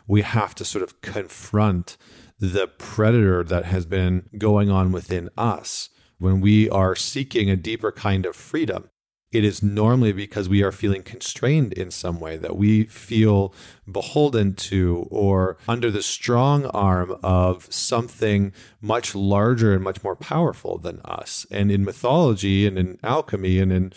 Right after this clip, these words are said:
uh, alchemical psychology, in, in, there's many different versions of this, they talk about the predator.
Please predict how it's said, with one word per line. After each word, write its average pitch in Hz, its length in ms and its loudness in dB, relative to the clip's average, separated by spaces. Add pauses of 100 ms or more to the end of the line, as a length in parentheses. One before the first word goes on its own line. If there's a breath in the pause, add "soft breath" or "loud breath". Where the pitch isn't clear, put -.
(460 loud breath)
uh, 87 300 -6
alchemical 104 600 -2
psychology, 95 840 0
in, - 720 -12
in, 98 340 2
there's 92 180 -6
many 113 220 2
different 98 300 -2
versions 113 380 2
of 87 140 -4
this, 92 280 -4 (640 loud breath)
they 117 160 2
talk 113 300 0
about 104 240 -2
the - 60 -14
predator. 151 500 -2